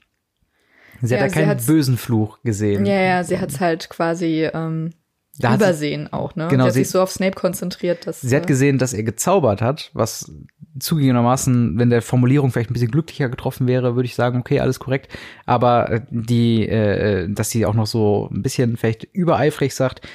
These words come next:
Speaker 1: „Ich erkenne sehr wohl, äh, dass ein böser Fluch ausgesprochen wird“, das ist es halt nun mal eben nicht. Und
Speaker 2: Mhm.
Speaker 1: das verleitet vielleicht auch den Leser an dieser Stelle so ein bisschen zu sehr, äh, oder, oder zu, ohne dass man den, den Twist am Ende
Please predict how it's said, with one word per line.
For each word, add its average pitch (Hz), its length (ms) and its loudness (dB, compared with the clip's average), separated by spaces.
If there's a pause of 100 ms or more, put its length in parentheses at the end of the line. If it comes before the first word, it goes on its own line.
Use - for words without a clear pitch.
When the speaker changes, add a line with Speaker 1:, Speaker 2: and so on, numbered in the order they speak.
(180)
Speaker 1:
„Ich 113 160 -2
erkenne 135 320 2
sehr 117 200 2
wohl, 123 340 4
äh, 110 180 0
dass 110 160 -2
ein 107 200 2
böser 131 240 2
Fluch 127 220 -4
ausgesprochen 120 640 -2
wird“, 110 220 0 (440)
das - 480 -4 (280)
ist 160 160 2
es 135 140 -2
halt 131 240 0
nun 131 160 2
mal 123 120 2
eben 113 300 0
nicht. 147 300 -2
Und 123 200 0
Speaker 2:
Mhm. 185 40 0
Speaker 1:
das - 480 -2 (140)
verleitet 131 520 0
vielleicht 139 220 0
auch 127 60 -2
den 120 120 0
Leser 123 300 2
an 110 60 0
dieser 120 160 0
Stelle 117 300 0
so 110 100 0
ein 110 80 2
bisschen 113 360 -2 (260)
zu 180 440 0
sehr, 147 680 2
äh, 120 260 2
oder, 120 200 2
oder 117 180 0
zu, - 400 -4
ohne 156 220 2
dass 131 120 -2
man 127 100 2
den, 120 200 0
den 117 160 -2
Twist - 300 -4
am 117 100 -2
Ende 123 300 2